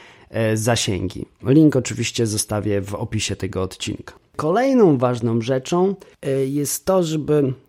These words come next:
realnie określać swoje cele, o tym już trochę mówiliśmy, ale żeby to nie były cele na wyrost, żeby to nie były tak zwane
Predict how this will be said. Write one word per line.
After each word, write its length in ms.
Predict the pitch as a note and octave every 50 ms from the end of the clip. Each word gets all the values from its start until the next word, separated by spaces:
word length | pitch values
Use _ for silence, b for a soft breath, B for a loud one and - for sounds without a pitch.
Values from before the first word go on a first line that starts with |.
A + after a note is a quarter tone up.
| - -
realnie 1120 | - C#3 D3+ D#3 - - - F3+ F#3+ F#3 F3+ F3+ F3+ F3 F3 E3+ F3 E3+ E3+ E3 D#3+ D#3 C3+ -
określać 580 | - C#3 C3+ - - E3 D#3+ - - D3 C3 -
swoje 320 | - - - C#3 C3 B2+
cele, 380 | - - A#3 A3 F3 D3 A#2+ A2
o 60 | A#2
tym 140 | - C3 C3
już 140 | C3 -
trochę 260 | - - C#3 - - C3+
mówiliśmy, 720 | B2+ C3 C#3 F3+ A#3 G#3 E3 C3 - - C3 C#3 F3 F#3+ - B B B B B B B B
ale 160 | D3+ F3+ G3
żeby 180 | F#3 G3 F#3+ F#3
to 140 | F#3 F#3
nie 120 | F#3 F#3 F3+
były 240 | D#3+ F3+ F3+ F3 E3
cele 300 | - - F3 F3 E3 E3
na 160 | D#3 D3 C#3
wyrost, 600 | C3 C3 D3 D#3+ D#3 C#3+ C3+ G#2+ G#2+ A2 - -
żeby 220 | C#3+ C3 B2+ C#3+
to 160 | C#3 - D#3
nie 140 | D3 D3+ D3+
były 300 | C#3 C3 D#3 D#3+ D#3 D3+
tak 220 | D3+ - C3+ B2+ A#2
zwane 500 | B2 A#2+ D3 C#3+ C#3 C#3 C3+ C3+ C#3